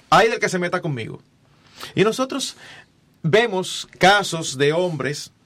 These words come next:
cre-, incrédulos y tristemente a veces creyentes, que son hombres muy fuertes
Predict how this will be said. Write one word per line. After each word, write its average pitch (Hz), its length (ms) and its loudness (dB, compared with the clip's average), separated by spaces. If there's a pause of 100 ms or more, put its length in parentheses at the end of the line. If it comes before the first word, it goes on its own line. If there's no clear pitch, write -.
(640)
cre-, 147 280 0
incrédulos 226 720 0
y 165 120 -4
tristemente 180 500 -4
a 147 60 -2
veces 147 260 -8
creyentes, 139 680 -6 (640)
que - 140 0
son 240 540 -2
hombres 208 520 -4
muy 175 280 -4
fuertes 185 960 -4